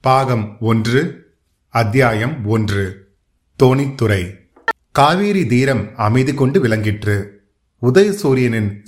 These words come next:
செம்பொற்கிரணங்களால் நதியின் செந்நீர் பிரவாகம் பொன்னிறம் பெற்று திகழ்ந்தது. அந்த புண்ணிய நதிக்கு பொன்னி என்னும் பெயர் அந்த வேளையில் மிக பொருத்தமாக தோன்றியது.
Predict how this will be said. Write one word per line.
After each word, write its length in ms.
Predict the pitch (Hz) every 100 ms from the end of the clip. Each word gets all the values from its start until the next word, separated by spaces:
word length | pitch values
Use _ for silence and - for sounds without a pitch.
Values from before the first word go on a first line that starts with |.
| -
செம்பொற்கிரணங்களால் 1120 | 147 185 143 135 131 110 120 127 127 113 95 - _ _
நதியின் 480 | 120 120 170 185 139 -
செந்நீர் 320 | 113 151 151
பிரவாகம் 640 | 120 107 107 104 107 90 - _ _
பொன்னிறம் 440 | 131 131 190 170
பெற்று 300 | 113 107 156
திகழ்ந்தது. 680 | 170 113 104 101 101 101 98 - _ _ _ _ _ _
அந்த 320 | 139 139 135
புண்ணிய 360 | - 135 196 214
நதிக்கு 640 | 151 120 120 123 107 104 -
பொன்னி 400 | 131 143 196 196
என்னும் 280 | 131 113
பெயர் 460 | 107 117 120 104 -
அந்த 260 | - 117 107
வேளையில் 460 | 107 127 156 131
மிக 240 | 95 104 196
பொருத்தமாக 640 | 196 113 110 131 110 110
தோன்றியது. 840 | 165 123 107 101 98 95 95 -